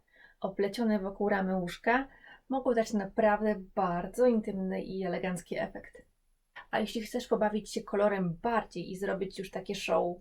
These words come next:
trochę na wyższym poziomie,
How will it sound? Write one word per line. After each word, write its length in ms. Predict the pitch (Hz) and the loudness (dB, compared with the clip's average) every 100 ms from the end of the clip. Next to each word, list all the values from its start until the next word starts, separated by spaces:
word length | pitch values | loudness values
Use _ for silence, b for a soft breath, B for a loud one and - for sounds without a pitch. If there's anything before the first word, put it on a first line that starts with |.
| _ _ _ _ _ _ _ - | _ _ _ _ _ _ _ 4
trochę 280 | 226 233 | 6 6
na 160 | 190 175 | 0 0
wyższym 380 | 175 247 269 220 | 0 0 2 2
poziomie, 560 | 190 170 165 165 240 | 2 0 -2 -2 -4